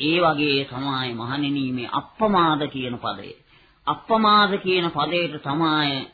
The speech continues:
අ, මහණෙනි මේ ඔක්කොම ධර්මයේ ඇතුළත් වෙන්නේ. සීල, සමාධි, ප්‍රඥා, අ, විපස්සනා, සමත, අ, ආර්ය අෂ්ටාංගික මාර්ග, සත්‍තිස් බෝධිපාක්ෂික ධර්ම,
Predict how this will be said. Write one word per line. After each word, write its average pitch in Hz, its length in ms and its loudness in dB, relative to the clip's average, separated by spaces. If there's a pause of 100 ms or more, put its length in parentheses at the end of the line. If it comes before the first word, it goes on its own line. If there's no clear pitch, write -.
(280)
අ, 120 100 -8 (420)
මහණෙනි 160 640 0
මේ 156 220 0
ඔක්කොම 220 720 2
ධර්මයේ 175 460 0
ඇතුළත් 127 420 -8
වෙන්නේ. - 420 -18 (420)
සීල, 175 460 -2 (420)
සමාධි, 160 680 2 (420)
ප්‍රඥා, 156 580 0 (520)
අ, 90 100 -14 (420)
විපස්සනා, 151 840 0 (380)
සමත, 175 560 0
අ, 143 120 -4 (680)
ආර්ය 180 340 6
අෂ්ටාංගික 147 600 0
මාර්ග, 135 420 -2 (380)
සත්‍තිස් 180 480 -4
බෝධිපාක්ෂික 143 800 -4
ධර්ම, 127 380 -6